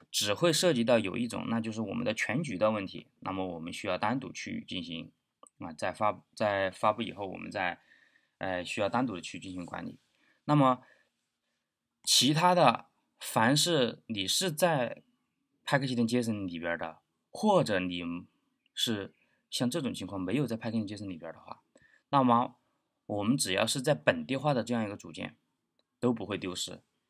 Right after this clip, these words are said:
也就是说，项目发布一个优点，那就是全局的单独管理，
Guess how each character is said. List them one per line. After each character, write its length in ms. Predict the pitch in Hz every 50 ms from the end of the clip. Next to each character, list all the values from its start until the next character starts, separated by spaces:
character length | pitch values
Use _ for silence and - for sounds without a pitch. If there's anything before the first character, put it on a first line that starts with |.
| _ _
也 120 | - 110 110
就 140 | 127 175 175
是 80 | 156
说， 120 | 151 151 147
项 220 | 147 - - 170
目 100 | 151 -
发 200 | - - 143 147
布 260 | 147 160 - - _ _ _ _ _ _ _ _ _
一 100 | - 95
个 220 | 92 104 101 95 95
优 160 | 104 127 143
点， 240 | 139 107 87 - _ _ _ _ _ _ _ -
那 120 | 110 98
就 100 | 92 98
是 280 | 90 - 95 90 - _ _ _ _ _ -
全 280 | - - 139 131 -
局 140 | - - 104
的 140 | 98 92 87
单 160 | 113 117 120
独 100 | 110 101
管 240 | 98 90 85 90 87
理， 140 | 85 -